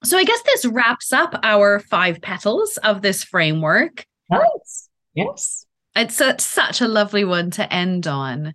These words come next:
Speaker 1: Um, but I'd love to know from any of our listeners, what is the petal for you that is the most standout, or the one that maybe you are missing? How could you get more of it?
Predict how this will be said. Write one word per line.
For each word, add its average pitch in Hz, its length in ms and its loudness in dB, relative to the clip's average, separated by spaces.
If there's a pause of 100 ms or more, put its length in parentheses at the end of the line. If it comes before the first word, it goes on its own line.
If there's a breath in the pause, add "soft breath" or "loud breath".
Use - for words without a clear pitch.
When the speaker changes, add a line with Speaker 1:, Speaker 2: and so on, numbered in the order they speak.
(380 loud breath)
Speaker 1:
Um, 170 220 0
but 285 120 2
I'd 349 160 2
love 302 220 2
to - 140 -4
know 254 340 2
from 247 180 -4
any 214 160 0
of 202 80 -6
our 214 120 2
listeners, 247 420 -2
what 254 220 2
is 247 200 0
the 220 100 -4
petal 254 500 -2
for 226 120 -6
you 233 500 2
that 208 260 0
is 185 260 -4
the 185 120 -4
most 190 680 0
standout, 226 880 0
or 202 160 -4
the 185 120 -4
one 190 480 2
that 175 480 -2
maybe 185 360 -4
you 175 1080 -4
are 165 100 0
missing? 240 640 -2 (100)
How 208 200 -4
could - 160 -12
you 190 80 -8
get - 180 -4
more 175 300 -4
of 165 240 -6
it? - 340 -10